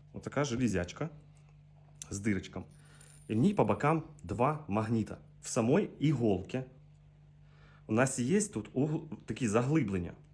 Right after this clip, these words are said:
І іменно оці шарики тримають цю штуку. Як воно знімається? Є в магазині такий магніт, вони б'ють по цій штуці або просто притискають. Ці, а,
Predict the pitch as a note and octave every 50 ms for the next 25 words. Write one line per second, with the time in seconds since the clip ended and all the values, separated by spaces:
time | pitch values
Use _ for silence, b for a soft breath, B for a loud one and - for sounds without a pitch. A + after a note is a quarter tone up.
0 | - - D3 C#3+ - - D#3 F#3 F3+ D#3 C3+ G#2+ F#2+ E2+ - - - - - C3
1 | B2 B2+ - - D#3+ C3 - - D#3+ G#3 A#3+ F3 A2+ - - - - B B B
2 | B B B - C#3+ C#3 C#3 C#3 C#3 C#3 E3 F#3+ C#3+ G#2 F#2+ - - - - -
3 | - - C#3+ - - B2 G2 - - - - - - G2 A2+ D3+ F3+ - F3 E3
4 | C#3+ - - C#3+ C3 A#2+ F#2 E2+ E2+ - - - B B B B B B B B
5 | G#2 G2+ A2 C3+ D#3+ C#3 A#2+ A2+ G#2+ A#2+ D3 - G#2 - G2+ - B2 A#2 B2 B2
6 | D3 G#3 B3+ - - - G#2 A#2+ C#3 C#3 B2 A2+ C3 B2+ F3+ F3+ - - - -
7 | - - - - - - - A2+ A2 - B2 - - - C#4 C4 - B2+ A2+ A#2+
8 | B2 - - C#3 - - G#2+ F#2+ A#2 B2+ - C#3 - - A#3 A#3 G#3 E3+ D#3 B
9 | B B B B B B B B B - - - - - - - F#3 F#3+ - -
10 | - - - G#2 G2+ G2+ G2+ G2 F#2+